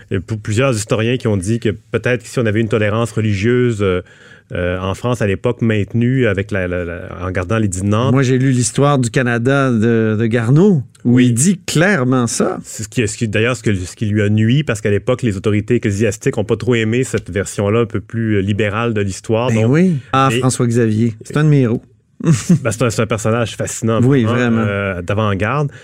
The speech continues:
Speaker 1: Euh, mais donc, c'est ça, il y a beaucoup d'historiens qui vont dire si, si une partie de ces trois cent mille protestants-là avaient émigré en Nouvelle-France au lieu
Speaker 2: Oui.
Speaker 1: d'aller vers, euh, l'Angleterre, la Prusse, euh, la, la Hollande,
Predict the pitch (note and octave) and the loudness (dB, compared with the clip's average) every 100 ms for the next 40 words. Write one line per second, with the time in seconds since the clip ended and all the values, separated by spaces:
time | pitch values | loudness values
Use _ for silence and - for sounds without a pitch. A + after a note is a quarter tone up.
0 | - - G2 G2 G#2 B2+ C3 - B2+ G2 | -20 -6 -2 0 2 0 -2 -2 -2 0
1 | F#2 G#2+ B2+ - A2+ A#2+ A2+ G#2 G2+ A#2 | -2 -2 -2 -2 -2 0 0 0 0 -2
2 | - A#2 - G#2+ G#2 G#2+ - - C3 - | -2 -6 -2 -2 -2 -8 -8 -2 -2 0
3 | A#2+ A2 B2 A2 A#2+ C3+ B2+ A2+ - - | -2 0 0 2 2 2 0 -4 -8 -4
4 | A#2+ G#2+ A2+ A#2+ B2+ A2 A2+ A2+ G#2 C3 | -2 -2 0 0 2 2 0 0 0 0
5 | C3+ - _ B2+ C3+ A#2 G#2+ B2+ C#3+ C#3+ | 0 -4 _ 0 2 2 0 0 0 2
6 | A2+ A2 G#3+ F#3 B2+ A2+ A#2 G#2+ G#2 - | 2 4 4 2 0 0 -2 -2 -6 -12
7 | - - F#2+ G2 F#2+ G2+ G2+ F#2+ B2+ C3 | -20 -6 0 0 0 0 0 -2 -2 -2
8 | C3+ C3 A2 G2 - G#2+ A#2+ C3 C3 - | -2 0 0 -2 -2 0 2 2 0 -6
9 | G2+ G2 F#2+ F#2+ F#2 F#2 F#2 F#2+ F#2 F2+ | -2 0 2 2 2 0 -2 -2 -2 -4
10 | G2+ G#2+ G#2+ C3+ D3+ | -2 -2 0 -2 -2